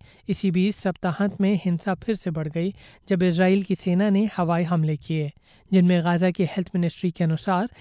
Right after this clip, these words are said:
कम से कम पैंतालीस फ़लस्तीनियों की मौत हुई। ये उस फ़लस्तीनी हमले के बाद हुआ, जिसमें दो इजरायली सैनिक मारे गए। इसके बावजूद इसराइल और हमास दोनों ने फिर से सीजफायर के प्रति अपनी प्रतिबद्धता जताई है।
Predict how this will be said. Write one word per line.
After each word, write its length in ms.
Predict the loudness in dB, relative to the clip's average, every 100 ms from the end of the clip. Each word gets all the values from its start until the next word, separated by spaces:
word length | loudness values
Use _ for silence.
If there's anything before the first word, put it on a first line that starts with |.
| -20 _
कम 140 | 0 0
से 160 | -2
कम 220 | -2 -2 0
पैंतालीस 600 | 0 0 2 2 2 2
फ़लस्तीनियों 640 | 0 0 -2 0 2 0
की 260 | -2 -6 -6 -4
मौत 300 | -2 -2 -4
हुई। 220 | -6 -6 -14 _ _ _ 0
ये 120 | 2
उस 180 | 2 0
फ़लस्तीनी 500 | 0 -2 0 0 2
हमले 280 | 2 2 0
के 120 | -2
बाद 260 | -2 0 0
हुआ, 240 | 0 0
जिसमें 440 | 0 -2 0 -2 2
दो 180 | 2
इजरायली 420 | 2 2 0 0 -2
सैनिक 360 | -2 -2 -2 0
मारे 240 | 0 0
गए। 300 | -2 -4 -6 -12 _ _ _ -6
इसके 200 | -2 -2
बावजूद 580 | 0 0 0 0 0 -4 -20 -2
इसराइल 480 | -2 2 2 2 0
और 120 | -2 -2
हमास 420 | -2 0 -2 -6 -20 -12 2
दोनों 280 | 4 6 4
ने 180 | 2
फिर 180 | 2 0
से 240 | 2 0 2
सीजफायर 540 | 0 0 2 2 2
के 160 | 0 -2
प्रति 440 | -2 -2 -2 -4 -6 -20 _
अपनी 320 | -2 4 4
प्रतिबद्धता 760 | 4 2 2 0 0 0 0 0
जताई 400 | -2 -2 -2 -2
है। 300 | -2 -4